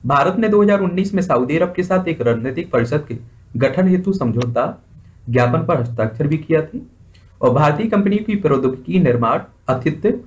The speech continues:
और वित्त समेत विभिन्न क्षेत्रों में खाड़ी सहयोग परिषद के सदस्य देशों ने, में सक्रिय उपस्थिति भी है। खाड़ी सहयोग परिषद वित्तीय वर्ष दो हज़ार अठारह उन्नीस में लगभग एक सौ इक्कीस बिलियन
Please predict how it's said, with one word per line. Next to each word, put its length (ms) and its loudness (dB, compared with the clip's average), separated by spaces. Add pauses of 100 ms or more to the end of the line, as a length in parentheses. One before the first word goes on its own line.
(160)
और 120 2
वित्त 260 0
समेत 280 2
विभिन्न 380 2
क्षेत्रों 300 -2
में 140 0
खाड़ी 260 -2
सहयोग 280 -2
परिषद 300 -2
के 160 -4
सदस्य 380 -4
देशों 340 -2
ने, 200 -2 (340)
में 100 0
सक्रिय 580 0 (240)
उपस्थिति 640 0 (300)
भी 140 2
है। 160 -4 (500)
खाड़ी 380 2
सहयोग 380 2
परिषद 400 0 (460)
वित्तीय 340 2
वर्ष 180 2
दो 160 4
हज़ार 240 4
अठारह 440 0
उन्नीस 300 -2
में 100 0
लगभग 340 0
एक 160 -2
सौ 120 0
इक्कीस 640 -2
बिलियन 440 2